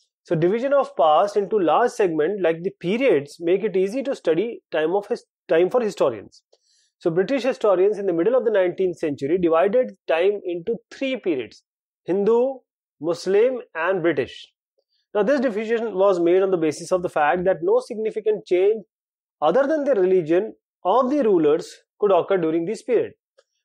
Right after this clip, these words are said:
But as a matter of fact, this division ignored the rich diversity of the subcontinent. So few historians take this periodiz-, peri-, periodization even today, while most of the, them take the economic and social factors into account in order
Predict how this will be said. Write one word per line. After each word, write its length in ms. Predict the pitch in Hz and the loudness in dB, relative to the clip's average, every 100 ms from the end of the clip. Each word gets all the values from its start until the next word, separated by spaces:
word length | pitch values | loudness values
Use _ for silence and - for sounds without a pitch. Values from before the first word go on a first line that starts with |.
| _ | _
But 120 | 196 | 0
as 100 | 233 | 2
a 40 | 247 | 2
matter 300 | 208 214 294 | 0 2 0
of 160 | 277 | 0
fact, 400 | - 156 151 196 | 2 4 4 0
this 160 | 202 185 | -2 -2
division 360 | 165 175 220 214 | -2 -2 -2 -4
ignored 460 | 175 143 175 254 233 | -4 0 2 2 2
the 80 | 196 | -2
rich 220 | 214 170 | -2 -4
diversity 540 | 156 170 - 277 269 | -6 -6 -8 -8 -2
of 140 | 202 151 | -2 -4
the 80 | |
subcontinent. 580 | 147 135 - 113 104 101 _ _ _ _ _ | -8 -10 -12 -14 -16 -20 _ _ _ _ _
So 120 | - | -8
few 340 | 165 247 294 226 | -4 -2 0 0
historians 720 | 185 - 180 170 143 185 196 | 0 0 2 4 4 0 0
take 260 | 190 180 | 0 2
this 300 | 175 165 - _ | 0 -4 -8 _
periodiz-, 460 | 175 240 247 220 175 165 151 | 0 2 2 2 -2 -10 -2
peri-, 380 | 180 196 202 196 - _ _ 175 | 2 4 4 2 -2 _ _ 0
periodization 800 | 226 240 220 190 180 - 180 | 2 4 4 4 2 0 -6
even 300 | 226 220 208 | -2 0 0
today, 400 | 170 170 139 185 - _ _ _ | 0 2 2 0 -4 _ _ _
while 120 | 262 247 | 0 4
most 300 | 240 277 277 | 4 2 2
of 180 | 233 | 0
the, 640 | 220 247 233 185 180 175 165 | 2 4 4 0 -4 -4 0
them 220 | 208 220 | 0 0
take 220 | 202 208 196 | 2 0 2
the 80 | |
economic 420 | 202 165 180 202 208 | -2 0 2 2 0
and 140 | 196 | -4
social 380 | - 180 175 202 | -2 -2 0 -2
factors 400 | 160 143 185 160 | -2 -4 -2 -2
into 200 | 160 170 | -2 -2
account 360 | 135 123 170 - _ _ _ - | -2 -4 -6 -12 _ _ _ -6
in 120 | 254 | 0
order 320 | 269 240 247 | 2 4 2